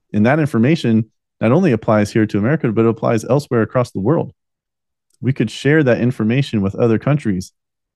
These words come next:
to help their citizens, to help everyone in this world. I mean, we're talking about billions of people received some form of this shot around the world.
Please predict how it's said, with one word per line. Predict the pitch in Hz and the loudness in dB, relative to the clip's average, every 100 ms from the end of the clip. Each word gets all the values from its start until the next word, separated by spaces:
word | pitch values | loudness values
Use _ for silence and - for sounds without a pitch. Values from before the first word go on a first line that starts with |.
| _ _ _ | _ _ _
to | - 117 107 | 0 2 2
help | 143 139 - _ _ _ _ _ - | 2 0 -2 _ _ _ _ _ -10
their | 95 139 196 | -2 0 0
citizens, | 196 - 87 - 85 - - _ _ _ _ _ _ _ _ _ _ _ _ _ _ _ _ _ _ - | -2 -4 -6 -6 -10 -12 -14 _ _ _ _ _ _ _ _ _ _ _ _ _ _ _ _ _ _ -6
to | 110 | 0
help | 135 - | 0 0
everyone | - 170 175 113 | 0 0 2 2
in | 101 90 | 0 0
this | 87 - | -4 -6
world. | 90 92 | -6 -2
I | |
mean, | 113 | 0
we're | 139 | 0
talking | 147 156 143 | 0 -2 0
about | 127 113 - _ _ _ _ _ _ 101 | 0 0 -2 _ _ _ _ _ _ -2
billions | 131 160 170 127 | 4 4 4 2
of | 110 | 0
people | 156 131 | -2 0
received | 107 101 127 123 117 107 | -2 -2 0 0 0 -2
some | - 139 | -4 -2
form | 143 - 139 120 | -2 -2 0 2
of | 98 98 | 0 -2
this | 101 | -4
shot | - 117 110 | -2 -2 -2
around | - 104 107 | -2 0 0
the | 87 | 0
world. | 95 - | -4 -8